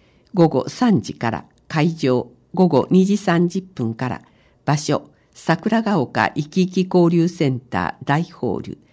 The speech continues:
入場料、前売り二千五百円。十二月二十八日土曜日まで。当日三千円。未就学児の入場不可。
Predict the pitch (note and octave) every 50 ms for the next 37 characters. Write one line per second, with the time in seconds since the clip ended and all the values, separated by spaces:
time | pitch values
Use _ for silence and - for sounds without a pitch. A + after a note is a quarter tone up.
0 | _ _ _ _ _ - E3 E3 D#3+ D#3 D#3 D#3 D#3 D3+ C#3+ B2+ A#2+ G2 F#2+ F2
1 | - - - _ _ - B2 C#3+ E3 E3+ E3+ E3 D#3+ F3 D#3 C#3+ D#3+ D3 D3+ -
2 | C3+ C#3+ C#3+ - F3 E3 E3 D#3+ C#3 C#3+ D#3+ E3 C3+ - - - - F#2 D2+ D2
3 | B1 - - _ _ - _ - - _ _ _ - F3 F#3 G3+ G#3 G#3 G#3 G3+
4 | G3 G3 G3 F#3 G#3 G#3+ G#3+ G3+ F#3 D#3+ D#3 D#3 D3+ D#3+ D3+ D3+ - C#3+ C#3+ C#3
5 | C#3 - C#3 C3 C3+ B2 C#3 C#3+ D3 D3 C#3 - G#2+ G2 G#2+ A#2+ A#2+ - F#2+ -
6 | - _ _ _ _ _ _ _ _ - E3+ E3 E3 E3 D#3 D3+ D3+ - - D#3+
7 | - D#3 - - - - D3 D3 C#3 C#3 C3 C#3 C#3+ C3 G2 F#2 D#2+ B1 C2 A#1+
8 | - - _ _ _ _ _ _ _ _ _ _ _ _ _ - D#3 F3 - -
9 | - A3+ A#3 A3 A3 A3+ A3 - D3+ - B2+ B2 A#2 A#2 - - - C3 C3 C3
10 | C3 A#2 B2+ A#2+ G#2+ F#2+ - - - D3 D3 G2 -